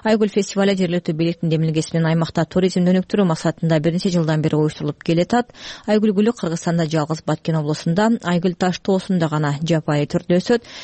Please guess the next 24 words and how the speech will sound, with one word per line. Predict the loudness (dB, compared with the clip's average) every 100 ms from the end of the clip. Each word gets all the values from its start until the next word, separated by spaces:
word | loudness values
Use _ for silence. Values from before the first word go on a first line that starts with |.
| -6
Бир | -2
миң | 2 2
тогуз | 0 -2 0
жүз | -2
жетимиш | -4 -8 -2
сегизинчи | -2 -2 -2
жылы | 0 0
С |
С | -2
Р | -4
Дин | -4
Кызыл | -6 -4 -4
Китебине | -4 -2 0 0
киргизилген. | 0 0 0 -2 -2 0 -2 -6 -12
Учурда | -6 0 0 2 2
бир | 2 0
даана | 2 0 0
гүлдү | 0 -2 -2
үзгөндөргө | -2 -2 -2 -2 2 0 2
төрт | -2 -2
жарым | -4 -2 0
миң | 0
сом | 0 0 0
айып | -2 -4